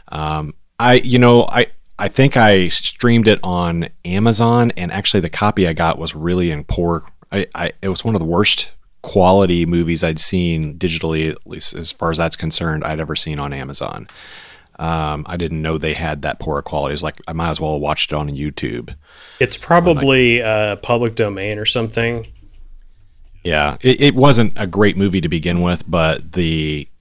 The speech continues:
Speaker 1: the digitization was so bad,
Speaker 2: That's
Speaker 1: it
Speaker 2: where I've
Speaker 1: made
Speaker 2: heard
Speaker 1: it
Speaker 2: of it
Speaker 1: even worse.
Speaker 2: before. Uh, Mystery Science Theater Live did it.
Speaker 1: Oh, okay.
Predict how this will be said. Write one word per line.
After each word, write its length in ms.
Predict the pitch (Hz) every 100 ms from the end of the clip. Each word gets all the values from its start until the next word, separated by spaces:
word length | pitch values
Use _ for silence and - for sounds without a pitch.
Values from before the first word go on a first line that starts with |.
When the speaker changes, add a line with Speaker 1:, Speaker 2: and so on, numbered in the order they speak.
| -
Speaker 1:
the 200 | 87 78
digitization 920 | 95 85 85 85 73 80 78 85 73
was 100 | 73
so 240 | - 82 78
bad, 280 | 73 73 165
Speaker 2:
That's 260 | 180 170
Speaker 1:
it 40 | -
Speaker 2:
where 100 | 139
I've 140 | 127
Speaker 1:
made 20 |
Speaker 2:
heard 160 | 117 113
Speaker 1:
it 60 | 107
Speaker 2:
of 40 |
it 40 | 95
Speaker 1:
even 100 | 76
worse. 180 | 71
Speaker 2:
before. 380 | 113 110 101 101 -
Uh, 240 | 123 120 117
Mystery 380 | 135 143 147 131
Science 360 | 139 131 123
Theater 380 | - 123 120 113
Live 380 | 110 107 107 98
did 180 | 98 92
it. 180 | 87 _ _ _ _ _ _ _ _ _ _
Speaker 1:
Oh, 440 | 87 92 104 101 92
okay. 300 | - 87